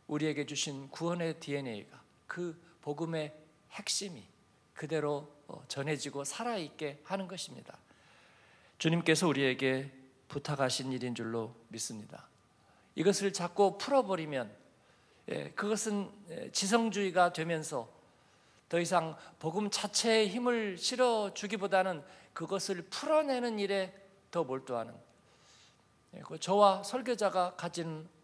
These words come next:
오류입니다. 이 말씀을 풀고 깨닫는 건 좋은데, 그러나 그 말씀의 원액은 그대로 유지하면서 전해야 되는 것이죠.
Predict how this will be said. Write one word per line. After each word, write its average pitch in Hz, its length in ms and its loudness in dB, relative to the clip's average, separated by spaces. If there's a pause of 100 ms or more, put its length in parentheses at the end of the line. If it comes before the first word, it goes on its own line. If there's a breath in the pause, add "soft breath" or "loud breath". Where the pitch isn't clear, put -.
(240)
오류입니다. 135 640 0 (500 soft breath)
이 190 120 2
말씀을 160 920 2 (440 loud breath)
풀고 226 640 2
깨닫는 262 380 6
건 233 160 6
좋은데, 190 680 0
그러나 151 460 -2 (340 loud breath)
그 147 360 -8 (120)
말씀의 135 580 0 (120 loud breath)
원액은 190 520 4
그대로 226 340 4
유지하면서 180 720 0
전해야 117 600 -6 (580)
되는 156 260 -8
것이죠. 135 380 -8